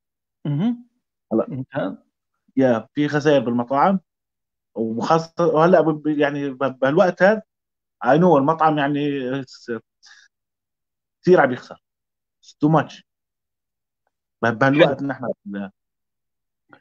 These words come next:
Speaker 1: طيب،
Speaker 2: آه.
Speaker 1: آه، طيب الآن، الآن، آه، بعد، آه، ما دخلت ال-، COVID ناينتين، إيش أثرت على شغلك؟
Speaker 2: آه، أثر على شغلي إنه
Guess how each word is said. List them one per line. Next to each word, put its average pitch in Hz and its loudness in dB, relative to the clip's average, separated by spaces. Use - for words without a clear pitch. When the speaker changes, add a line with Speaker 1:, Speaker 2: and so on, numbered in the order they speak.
Speaker 1:
طيب، 208 4
Speaker 2:
آه. 110 0
Speaker 1:
آه، 180 4
طيب 226 2
الآن، 240 2
الآن، 214 0
آه، 170 2
بعد، 170 2
آه، 170 2
ما 170 4
دخلت 202 2
ال-، 151 -2
COVID 202 0
ناينتين، 156 -6
إيش 208 0
أثرت 196 0
على 156 0
شغلك؟ 131 -10
Speaker 2:
آه، 123 0
أثر 180 4
على 185 4
شغلي 190 0
إنه 175 -4